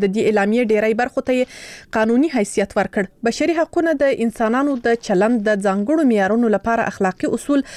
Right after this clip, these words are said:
او قواعد دي چې په ملي او نړیوالو قوانینو کې په منظم ډول ساتل کیږي. دا په عام ډول هغه مسلم او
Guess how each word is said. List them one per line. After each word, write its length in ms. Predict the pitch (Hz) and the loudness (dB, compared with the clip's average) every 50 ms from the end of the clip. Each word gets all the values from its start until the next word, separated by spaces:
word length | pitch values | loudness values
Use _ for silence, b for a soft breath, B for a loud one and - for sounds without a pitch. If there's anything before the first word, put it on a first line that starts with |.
| B B B B B B 214 | B B B B B B -2
او 40 | 214 - - 226 | 0 0 0 0
قواعد 380 | 214 214 208 220 285 294 - - | 2 2 2 2 0 -2 -2 -2
دي 100 | 294 277 | -4 -2
چې 260 | - - 285 - - 247 | -2 -2 -2 -2 0 0
په 100 | 220 220 | 0 2
ملي 180 | 220 240 311 311 | 2 2 0 0
او 140 | - 233 247 | 0 0 2
نړیوالو 520 | 226 226 214 208 214 240 262 269 262 262 - - 220 | 2 2 2 2 2 2 2 0 0 -2 -2 -2 0
قوانینو 360 | 202 202 208 220 233 233 233 - | 0 2 2 2 2 0 0 0
کې 180 | - 240 233 - | -2 -4 -2 0
په 80 | 208 202 | 0 0
منظم 400 | 196 196 196 196 202 262 285 262 247 | 2 2 0 0 0 0 2 2 2
ډول 220 | 226 220 226 226 - | 2 0 0 0 -2
ساتل 320 | 240 220 - 220 214 - - | -4 -2 -2 -2 -4 -2 0
کیږي. 280 | 208 202 180 185 202 196 B B B B B B B B B B B 226 302 | 0 0 0 0 -2 -2 B B B B B B B B B B B 2 2
دا 80 | 339 339 - 302 | 2 0 0 -2
په 80 | - 285 | -2 0
عام 160 | 339 359 330 277 | 0 0 2 2
ډول 240 | 269 269 277 269 240 277 | 2 2 0 0 -2 -2
هغه 200 | 294 302 277 247 | -2 0 0 0
مسلم 440 | 233 - - 233 226 269 320 339 - - | 0 0 0 0 2 2 0 0 -2 -2
او 20 | 233 | -2